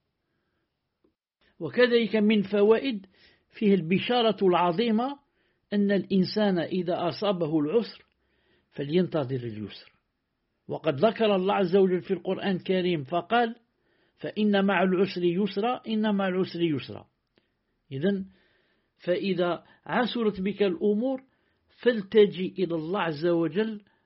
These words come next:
منتظراً تيسيره مصدقاً بوعده. وآخر فائدة إن شاء الله تعالى من هذا الحديث أن فيه تسلية العبد عند حصول المصيبة، عند حصول المصيبة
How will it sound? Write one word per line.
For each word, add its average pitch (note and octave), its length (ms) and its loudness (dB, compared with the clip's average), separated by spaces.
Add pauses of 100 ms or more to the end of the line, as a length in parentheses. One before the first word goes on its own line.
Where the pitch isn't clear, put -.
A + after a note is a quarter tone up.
(100)
منتظراً E3 840 -2 (140)
تيسيره F#3 840 -4 (340)
مصدقاً D3+ 600 -6
بوعده. B2+ 600 -8 (1300)
وآخر F#3+ 540 2
فائدة E3+ 800 0
إن C#3 80 -6
شاء C3+ 140 -8
الله C#3+ 200 -2
تعالى C3+ 320 -2
من C3 200 -4
هذا C#3 140 -6
الحديث C#3+ 460 -6 (720)
أن F#3 240 4
فيه A#3+ 400 -2 (280)
تسلية A3 560 0
العبد F#3+ 380 0
عند G#3 240 2
حصول G#3 460 -2
المصيبة، E3+ 680 0 (640)
عند C#3 180 -4
حصول D3+ 360 0
المصيبة F3+ 600 0